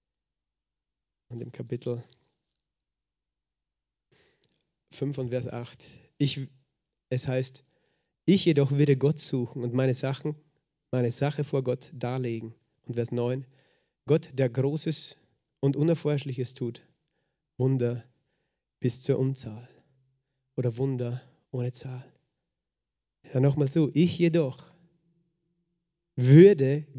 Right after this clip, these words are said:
Gott suchen." Das ist ein guter Rat vom Heiligen Geist an uns. Ich würde Gott suchen, egal was deine Not ist, was deine Situation ist, was die Herausforderung ist, in der du stehst. Ich würde Gott suchen und meine Sache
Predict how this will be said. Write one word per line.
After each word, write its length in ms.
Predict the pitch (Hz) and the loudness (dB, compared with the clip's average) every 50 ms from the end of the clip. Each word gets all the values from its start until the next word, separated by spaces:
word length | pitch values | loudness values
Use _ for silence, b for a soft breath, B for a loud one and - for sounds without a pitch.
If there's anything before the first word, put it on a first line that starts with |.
| 123 113 | -8 -2
Gott 240 | - 165 165 165 | 0 0 0 0
suchen." 560 | - - - - 127 117 110 113 - - 156 - _ _ _ _ _ _ _ _ _ _ _ _ _ _ _ _ _ _ _ _ _ _ _ _ _ _ _ _ - | -4 -10 -8 -6 -6 -6 -6 -8 -14 -18 -20 -20 _ _ _ _ _ _ _ _ _ _ _ _ _ _ _ _ _ _ _ _ _ _ _ _ _ _ _ _ -14
Das 60 | - | -10
ist 40 | 127 | -8
ein 60 | 117 | -6
guter 320 | - 143 139 143 139 131 | -6 -6 -6 -4 -4 -4
Rat 220 | 135 135 135 131 - | -4 -4 -8 -8 -10
vom 180 | - 127 120 | -10 -10 -8
Heiligen 260 | 131 135 131 135 135 123 | -6 -6 -6 -6 -6 -8
Geist 320 | 127 127 131 131 - - | -8 -8 -10 -10 -10 -12
an 100 | 139 135 | -12 -12
uns. 340 | 131 123 - - - - _ _ _ _ _ _ _ _ _ _ _ | -12 -14 -16 -18 -20 -20 _ _ _ _ _ _ _ _ _ _ _
Ich 160 | - - - | -18 -8 -4
würde 160 | 127 135 131 131 | -2 -2 -2 -2
Gott 220 | 127 151 156 151 | -2 -2 -2 -2
suchen, 520 | - - - 131 120 123 - - 156 139 | -4 -8 -6 -6 -6 -8 -10 -14 -16 -12
egal 300 | 156 131 113 139 139 143 143 | -10 -8 -6 -4 -4 -4 -4
was 120 | 147 139 | -4 -4
deine 220 | - 151 147 151 151 | -4 -4 -4 -2 -2
Not 240 | 151 151 151 147 | -4 -4 -6 -8
ist, 240 | 139 139 135 - - | -10 -14 -18 -16 -14
was 160 | 127 - - | -16 -14 -12
deine 240 | - 143 135 135 139 | -10 -8 -6 -6 -6
Situation 520 | 127 143 135 - 143 139 - 151 151 151 127 | -6 -8 -8 -8 -8 -6 -6 -6 -6 -6 -8
ist, 220 | 127 120 - - B B B B B B B | -12 -16 -20 -20 B B B B B B B
was 180 | - 123 120 - | -6 -6 -4 -2
die 100 | 139 135 | -2 -2
Herausforderung 720 | 135 135 139 139 143 139 - 147 143 139 139 139 143 143 | 0 0 0 -2 -4 -4 -4 -4 -4 -2 -2 -4 -4 -6
ist, 340 | 143 139 135 - - - - - _ _ _ | -8 -10 -12 -14 -18 -20 -20 -20 _ _ _
in 100 | - 135 | -12 -8
der 140 | 127 135 135 | -6 -6 -4
du 140 | 131 143 135 | -4 -4 -4
stehst. 560 | 135 - - 147 131 - - - - - _ _ _ _ _ _ _ _ _ _ _ _ | -4 -6 -8 -8 -8 -8 -10 -14 -18 -20 _ _ _ _ _ _ _ _ _ _ _ _
Ich 180 | - 127 120 123 | -4 -4 0 2
würde 160 | 131 131 131 | 2 2 2
Gott 180 | 127 143 151 151 | 2 0 -2 -2
suchen 420 | - - 160 160 147 - 170 170 - _ _ _ _ _ _ _ _ _ _ _ - | -2 -2 -2 -2 -2 -4 -8 -10 -10 _ _ _ _ _ _ _ _ _ _ _ -4
und 160 | - 135 127 131 | -2 -2 0 -2
meine 240 | 135 139 151 165 | -4 -4 -4 -6
Sache 400 | 160 - 151 139 135 - - 147 | -6 -6 -8 -8 -8 -10 -14 -18